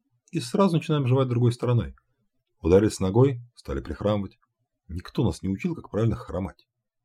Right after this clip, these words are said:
Мы делаем это автоматически. Это одна из особенностей нашего организма. Если что-то болит,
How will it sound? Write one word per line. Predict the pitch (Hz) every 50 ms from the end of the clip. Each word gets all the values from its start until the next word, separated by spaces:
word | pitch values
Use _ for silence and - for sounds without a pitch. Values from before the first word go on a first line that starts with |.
| _ _ _
Мы | 76 71
делаем | 76 85 92 90 82
это | 82 78 -
автоматически. | - - - 78 78 - 98 - - - - _ _ _ _ _ _ _ _ _ _ _ _ _ _ _ _ _ _ _ _ _ _ _ _ _ _ _ _
Это | _ - 107 135 147 - 165 -
одна | - - 92 90 92 82
из | 78
особенностей | 76 71 - 110 104 110 107 - -
нашего | 82 80 80 80 - 80
организма. | 80 80 80 78 73 71 65 65 - _ _ _
Если | - 87 98 95 - -
что-то | - - 92 80 78
болит, | 69 65 67 71 80 139 170 -